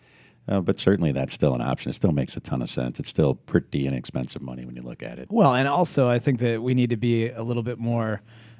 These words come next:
Speaker 2: uh, open-minded when it comes to lending and,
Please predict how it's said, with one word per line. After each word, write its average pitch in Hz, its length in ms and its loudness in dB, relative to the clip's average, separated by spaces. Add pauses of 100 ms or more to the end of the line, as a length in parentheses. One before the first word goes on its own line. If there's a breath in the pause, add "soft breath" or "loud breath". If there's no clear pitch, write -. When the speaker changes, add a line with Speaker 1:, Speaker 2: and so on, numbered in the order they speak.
(120)
Speaker 2:
uh, 117 200 -6
open-minded 127 580 2
when 110 140 -2
it 107 80 -6
comes - 300 -2
to 107 300 -4
lending 110 480 -2
and, 104 160 -6